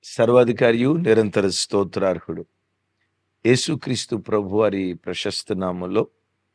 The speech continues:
ఉదయకాలపు వర్తమానాల కొరకు ఎదురు చూస్తున్న మీ అందరికీ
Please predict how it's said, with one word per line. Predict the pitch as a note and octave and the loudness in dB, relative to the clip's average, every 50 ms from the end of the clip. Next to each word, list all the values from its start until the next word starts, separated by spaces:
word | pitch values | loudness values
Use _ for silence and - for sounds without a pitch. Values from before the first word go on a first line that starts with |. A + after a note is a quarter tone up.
| _ _ _ _ _ _ _ _ _ _ _ _ _ _ - G2 | _ _ _ _ _ _ _ _ _ _ _ _ _ _ -6 -2
ఉదయకాలపు | G2 G#2 A#2 A#2 A#2 A#2+ A2+ G#2+ G#2 F#2+ F#2 G2+ G2+ F#2+ F#2 F#2 F2+ F#2 G#2 A2 | 2 4 4 4 6 6 4 4 4 2 -2 0 0 2 2 2 0 -2 -2 -2
వర్తమానాల | G2+ F#2+ F#2+ - - G#2+ G#2 G#2 G2+ G2 F#2+ F#2 | -2 -2 -2 -4 -8 -6 -4 -2 -2 -2 -2 -4
కొరకు | F2 - - F#2 F2+ E2 - F#2 | -4 -6 -6 -6 -6 -6 -6 -6
ఎదురు | F2 F2 F2 | -6 -6 -8
చూస్తున్న | E2+ - - - F2 - - - G#2 - | -10 -10 -12 -12 -12 -12 -12 -12 -12 -12
మీ | G2 G#2 G#2 F2+ F#2 | -12 -10 -10 -10 -10
అందరికీ | F2 F2 F#2 F#2+ G2+ F#2+ E2+ - A#2+ A#2+ | -8 -8 -4 -4 -4 -4 -4 -6 -8 -8